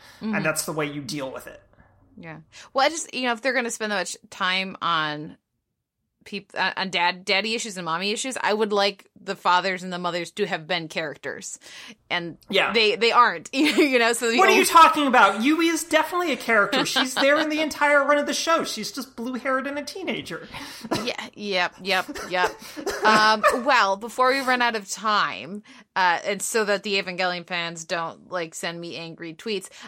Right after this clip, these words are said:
Speaker 1: uh, let's talk about some of our favorite, like, moments or visuals or episodes and ones we particularly connected with. Like, for me, the part where I stopped,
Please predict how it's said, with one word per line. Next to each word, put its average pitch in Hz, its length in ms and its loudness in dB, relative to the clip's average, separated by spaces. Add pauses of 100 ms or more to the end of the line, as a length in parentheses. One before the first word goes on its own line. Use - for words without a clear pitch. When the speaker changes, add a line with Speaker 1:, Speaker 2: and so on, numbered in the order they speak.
(120)
Speaker 1:
uh, 190 240 6
let's 262 220 0
talk 370 140 2
about 330 140 0
some 302 140 -2
of 254 160 -2
our 226 140 2
favorite, 202 680 -2
like, 165 320 -6
moments 233 560 -2
or 175 160 -6
visuals 208 540 -4
or 165 80 -2
episodes 208 720 -2
and 185 160 -12
ones 180 220 -8
we 180 140 -8
particularly 175 360 -16
connected 190 340 -6
with. 180 200 -2
Like, 180 160 -4
for 226 160 -4
me, 233 440 0 (380)
the 196 140 -2
part 214 420 0
where 196 220 2
I 190 180 2
stopped, 180 640 2